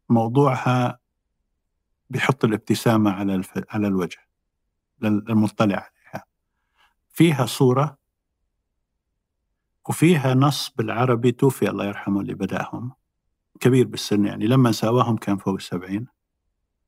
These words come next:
وكأنه الصورة هي اللي بتحكي.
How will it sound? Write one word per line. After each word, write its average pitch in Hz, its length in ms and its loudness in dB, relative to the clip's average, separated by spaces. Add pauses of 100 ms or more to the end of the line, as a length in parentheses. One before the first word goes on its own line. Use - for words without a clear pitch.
(960)
وكأنه 165 500 4
الصورة 147 340 0
هي 143 180 2
اللي 113 120 0
بتحكي. - 460 -8